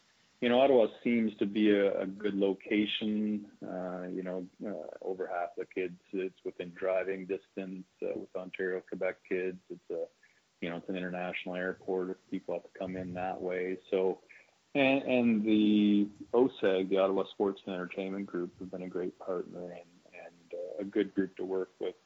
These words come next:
uh, because some of the ci-, some of the bigger, uh, stadiums are city-owned, some of them are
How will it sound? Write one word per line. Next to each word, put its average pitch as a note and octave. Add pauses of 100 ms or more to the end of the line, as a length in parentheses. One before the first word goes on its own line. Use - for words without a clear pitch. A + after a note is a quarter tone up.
(120)
uh, F#2
because G#2 (120)
some C#3+
of B2+
the A#2 (100)
ci-, A2+ (300)
some C3
of A#2
the A2
bigger, F#2+ (600)
uh, F2 (200)
stadiums F#2
are E2+ (160)
city-owned, F#2
some F#2
of F2+
them F2
are F2